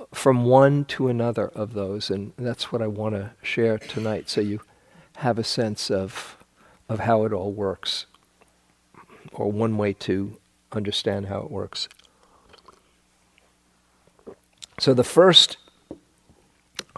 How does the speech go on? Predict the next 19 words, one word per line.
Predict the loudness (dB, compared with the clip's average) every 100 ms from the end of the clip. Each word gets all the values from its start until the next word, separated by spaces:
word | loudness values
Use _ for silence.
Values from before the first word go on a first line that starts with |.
| 2
of | 2 4
these | 2 2
qualities | 0 6 8 8 4 2 0 -4 -12 -20 -20 -20 _
is | 2 4 6 4 0 -4 -12 -20
faith. | -20 4 6 6 4 -8 -12 -18 _ -20 _ _ _
The | 4 8
word | 12 12 12 10 2
in, | 6 8 6 4 -2 -6 _ _ _
uh, | -2 -2 0
in | 0 0
Pali | 2 8 10 10 6 4
is | 2 0 0 -4
saddha, | -2 2 6 6 6 0 -2 -2 -4 -12 _ _
S | 0 0 -2
A | 2 4 4 0
D | -4 -2 0 0
D | -2 -2 -2 -4 -4
H | -2 -2 -4 -8
A. | -4 -2 -4 -10